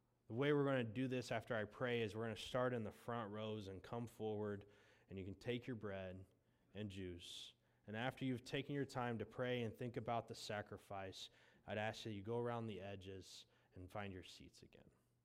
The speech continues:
This is a time for us to remember why Jesus came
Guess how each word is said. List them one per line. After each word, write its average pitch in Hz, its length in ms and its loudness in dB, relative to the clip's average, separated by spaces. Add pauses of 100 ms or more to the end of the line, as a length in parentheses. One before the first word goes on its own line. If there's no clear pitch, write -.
(800)
This 104 100 -8
is 120 140 0
a 117 60 0
time 123 300 0
for 117 160 -4
us 113 220 -2
to 107 80 -6
remember 107 720 -2 (600)
why 117 380 2
Jesus 87 480 -8
came 69 140 -16